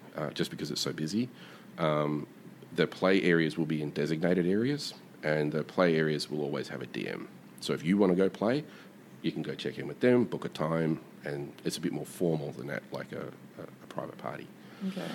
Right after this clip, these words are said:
Speaker 1: But the emphasis on the public events is, is it's a social event.
Speaker 2: Yeah. These workshops you have as well,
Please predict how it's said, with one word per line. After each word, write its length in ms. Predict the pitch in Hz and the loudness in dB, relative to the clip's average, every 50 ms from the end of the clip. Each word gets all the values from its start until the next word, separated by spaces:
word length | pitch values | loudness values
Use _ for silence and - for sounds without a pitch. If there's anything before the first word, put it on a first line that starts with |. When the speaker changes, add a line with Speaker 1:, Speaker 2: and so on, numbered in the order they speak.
| - - - - - | -8 -10 -12 -4 4
Speaker 1:
But 140 | - 107 92 | 4 6 8
the 80 | 98 95 | 10 10
emphasis 420 | 110 117 120 110 - 110 90 - | 10 10 10 6 4 4 2 2
on 200 | 87 87 85 82 | 4 4 6 6
the 240 | 85 80 80 78 78 | 4 4 4 2 0
public 320 | - - 90 98 101 92 | 2 2 4 4 4 4
events 360 | 104 98 113 123 127 123 127 | 4 4 4 4 4 2 0
is, 140 | 78 78 76 | -4 -6 -6
is 180 | 87 90 82 - | -8 -8 -8 -8
it's 120 | 92 - | -8 -8
a 60 | 85 | -6
social 340 | 78 - 62 62 - - - | -6 -4 -6 -6 -6 -8 -10
event. 240 | - - - - - - - - - - - - - - - - - - - - | -12 -10 -10 -12 -12 -12 -16 -18 -18 -20 -20 -20 -20 -20 -20 -20 -20 -20 -14 -8
Speaker 2:
Yeah. 140 | 247 233 190 170 170 170 - - - - - - - - - - - - - - - - | -4 -4 -2 -2 -4 -6 -8 -12 -14 -14 -14 -18 -20 -20 -20 -20 -20 -20 -20 -20 -16 -4
These 260 | - 262 285 285 254 | -2 0 2 2 0
workshops 520 | 240 233 247 262 - - 269 247 - - - | 0 0 0 0 2 0 0 0 0 0 0
you 160 | 202 190 190 | 2 4 4
have 420 | 180 180 175 170 170 170 165 - - - - - - - - - - - | 4 4 4 4 4 2 -2 -6 -12 -18 -20 -20 -20 -20 -20 -16 -2 0
as 200 | 202 190 170 175 | 2 2 4 6
well, 380 | 214 208 196 185 175 170 - | 8 10 12 12 10 10 6